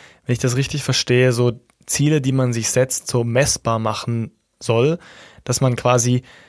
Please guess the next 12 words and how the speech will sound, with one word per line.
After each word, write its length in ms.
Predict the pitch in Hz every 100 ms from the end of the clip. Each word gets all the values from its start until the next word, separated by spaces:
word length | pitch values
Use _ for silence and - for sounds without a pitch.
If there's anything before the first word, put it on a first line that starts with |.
| _ _
weiß, 440 | 113 117 147 143 120
wie 80 | 117
gut, 260 | 127 143
dass 140 | 143 123
man 100 | 117
Fortschritte 640 | - 120 - - 110 107
hat. 140 | 104
Also 280 | 104 110 110 -
kurzes 340 | 123 117 117 -
Akronym 640 | 120 - 113 117 127 131
zu 120 | -
erklären, 500 | 117 - 117 113 113